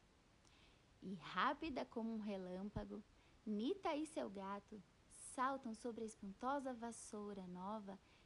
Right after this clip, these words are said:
e zunem noite afora. Do alto do céu, Nita olha para a terra lá embaixo. "Aquilo ali não é uma luzinha brilhando? Vamos ver o que é?", diz Nita, a bruxinha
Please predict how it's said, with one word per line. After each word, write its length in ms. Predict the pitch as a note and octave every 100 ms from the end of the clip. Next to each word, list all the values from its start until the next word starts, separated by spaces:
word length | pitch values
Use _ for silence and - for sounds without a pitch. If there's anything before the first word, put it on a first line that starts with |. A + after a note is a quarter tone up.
| -
e 200 | - D#4+
zunem 580 | A#3 G3 C4+ F#4 C4+ G#3
noite 360 | G3+ B3+ A4 -
afora. 680 | B4+ - A#3 A3 A#3 G3+ F#3+ - - - - - - - - - -
Do 300 | A3+ C4 A#3
alto 340 | D#4 B4 F#4+
do 160 | A3+ G#3+
céu, 580 | - G#3 G#3 G#3 F#3+ F#3+ - -
Nita 500 | A#3+ E4 - B3+ G#3
olha 400 | G#3+ A#3+ B3 A3
para 300 | - G#3 G3+
a 40 | G3
terra 400 | A#3+ A#3 B3+ A3+
lá 200 | B3 G#4
embaixo. 880 | A#4 C4 G#3 G3+ G3 G#3+ - G#3 - - -
"Aquilo 380 | - B4 D#5 D#5+ B4+
ali 180 | E4+ D4+
não 220 | C4 B3
é 100 | A3+
uma 200 | A3 G#3+
luzinha 460 | G#3+ G#3 G#3+ G3+
brilhando? 880 | F#3+ F#3+ F#3+ G3+ A#3+ B4 A4+ B3+ F#3+ - - - - -
Vamos 340 | C#4+ C#5 C#5+ E4+
ver 240 | C#4+ A3+
o 60 | G#3+
que 260 | - A3
é?", 200 | G#3 C4+ A#4 - - -
diz 380 | G#3 A#3 A3 G3+
Nita, 540 | G#3+ G3 G3 - F#3+ - -
a 120 | A#3
bruxinha 540 | G#3 G#3 - G#3 G3